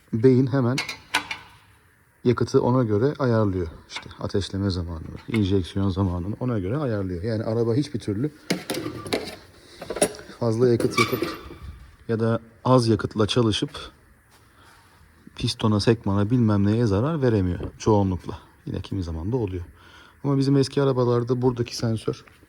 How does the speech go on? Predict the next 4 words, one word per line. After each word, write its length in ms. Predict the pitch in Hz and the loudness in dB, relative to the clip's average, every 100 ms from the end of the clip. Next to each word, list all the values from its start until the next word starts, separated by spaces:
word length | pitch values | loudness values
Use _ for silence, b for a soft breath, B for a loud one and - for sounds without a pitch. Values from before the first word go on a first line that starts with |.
| _ - | _ -4
orijinali 440 | 113 113 117 127 | -2 -2 -2 -4
şu. 260 | - - 120 - _ _ _ - - - - - - _ _ b b b b _ - | -6 -8 -10 -12 _ _ _ -20 -20 -20 -20 -20 -20 _ _ b b b b _ -10
Bir 280 | 107 156 160 | -2 0 0
ile, 360 | 135 127 151 | 0 0 0